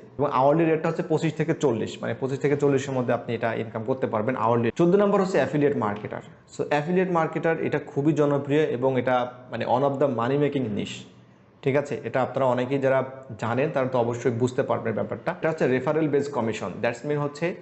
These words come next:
আপনি একটা কোম্পানির প্রোডাক্ট, আপনি ওইটা আপনার সোশ্যাল মিডিয়া বা ব্লগে, আহ, শেয়ার করেছেন এবং মানুষ সেখান থেকে ক্লিক করে ওই কোম্পানি থেকে প্রোডাক্টটা পারচেজ করেছে, তো ওখান থেকে আপনি একটা কমিশন পাবেন। এটা হচ্ছে অ্যাফিলিয়েট মার্কেটিং।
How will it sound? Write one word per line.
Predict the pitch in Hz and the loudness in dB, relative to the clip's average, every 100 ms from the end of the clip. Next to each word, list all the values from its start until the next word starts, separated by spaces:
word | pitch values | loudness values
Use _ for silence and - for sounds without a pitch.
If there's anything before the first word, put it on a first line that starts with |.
| - | -10
আপনি | 120 110 - | -6 -4 -2
একটা | 120 135 | -2 -2
কোম্পানির | 127 131 127 123 120 | 0 0 2 0 0
প্রোডাক্ট, | 120 120 - - - - | 0 0 -2 -8 -18 -14
আপনি | 117 - 123 | -12 -4 0
ওইটা | 117 127 | 2 2
আপনার | 135 123 | 0 -4
সোশ্যাল | 120 131 123 | -4 -2 0
মিডিয়া | 123 120 120 | 2 2 2
বা | 117 117 | 0 -2
ব্লগে, | 110 117 117 113 113 113 - - | 0 2 2 2 -2 -2 -12 -6
আহ, | 113 104 - | -4 -4 -6
শেয়ার | - 156 147 | -6 -2 0
করেছেন | 147 147 - - - - - - | 0 -2 -4 -8 -14 -20 -20 -6
এবং | 160 165 | -2 0
মানুষ | 139 147 180 | 0 0 -2
সেখান | 139 131 | -2 0
থেকে | 127 139 | 0 -2
ক্লিক | 139 147 143 - | -2 0 0 0
করে | 160 - - - - - | 0 0 -6 -16 -12 0
ওই | 180 | 2
কোম্পানি | 175 156 151 143 | 2 0 0 -2
থেকে | 143 - | -2 0
প্রোডাক্টটা | 131 117 - | 0 0 -2
পারচেজ | 107 101 - 123 | -2 -2 -2 -8
করেছে, | - 107 95 | -6 -6 -2
তো | 156 - | 0 0
ওখান | 143 175 | 0 0
থেকে | 190 190 | 0 0
আপনি | - | -2
একটা | 135 | -4
কমিশন | 135 113 113 113 104 | -2 -2 -2 -4 -6
পাবেন। | 101 98 92 - | -6 -6 -6 -4
এটা | 165 | -2
হচ্ছে | 165 135 | -2 -2
অ্যাফিলিয়েট | 110 120 113 | -2 -4 -2
মার্কেটিং। | 101 101 107 | -6 -6 -10